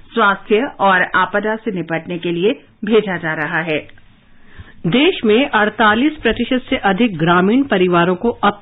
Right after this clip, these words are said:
Speaker 2: तक उनके घरों में नल से जल की आपूर्ति की जा चुकी है। राज्यसभा में लिखित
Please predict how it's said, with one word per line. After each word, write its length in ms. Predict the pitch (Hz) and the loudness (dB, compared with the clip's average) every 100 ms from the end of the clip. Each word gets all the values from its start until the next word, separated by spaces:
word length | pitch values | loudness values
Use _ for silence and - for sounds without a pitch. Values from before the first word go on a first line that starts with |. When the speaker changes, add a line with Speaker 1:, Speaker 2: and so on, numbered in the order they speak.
| 247 | -2
Speaker 2:
तक 240 | 240 - | -2 0
उनके 340 | 190 185 208 190 | 0 0 0 -2
घरों 320 | 165 180 247 | 0 2 2
में 220 | 185 123 - - - 175 | 2 -2 -10 -20 -4 2
नल 340 | 185 220 277 | 4 4 2
से 260 | 262 262 247 | 0 0 2
जल 300 | 180 202 233 | 2 0 0
की 180 | 233 220 185 | 0 0 2
आपूर्ति 580 | 190 180 226 208 196 | 2 2 2 2 0
की 200 | 190 240 | 0 0
जा 160 | 170 165 | 2 0
चुकी 300 | 165 156 160 165 | 0 -2 0 0
है। 60 | 160 - - - - - | -2 -8 -20 -20 -8 0
राज्यसभा 560 | 220 233 302 294 247 262 | 2 2 2 2 2 2
में 160 | 294 | 4
लिखित 360 | 262 208 254 | 2 0 -2